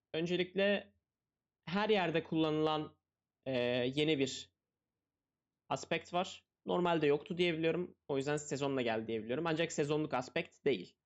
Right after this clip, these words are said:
Hep kalacak. Bildiğim kadarıyla. Nişancı yetenekleriyle yapılan kritik vuruşlar yüzde altmış ihtimalle karanlık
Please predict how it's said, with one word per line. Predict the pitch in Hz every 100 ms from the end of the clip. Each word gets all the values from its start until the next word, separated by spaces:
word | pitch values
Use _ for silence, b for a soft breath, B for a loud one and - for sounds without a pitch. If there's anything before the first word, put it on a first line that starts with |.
| _
Hep | - 139 -
kalacak. | 110 104 143 185 _ _ _ _ _ _ _ _ _ _ _ _ _ _ -
Bildiğim | 131 113 -
kadarıyla. | 95 95 120 180 202 _ _ _ _ _ _ _ _ _ _ _ _ _ _
Nişancı | 156 175 196 196
yetenekleriyle | 185 147 127 127 120 117
yapılan | 110 110 110 113
kritik | 165 208 202
vuruşlar | 180 170 180 180 175 -
yüzde | 147 156 185 165 -
altmış | 160 - 196 -
ihtimalle | 147 - 127 110 110 160 196 _ _ _ _ _ _ _ _ _ _ _ _ _ -
karanlık | 160 156 156 170 -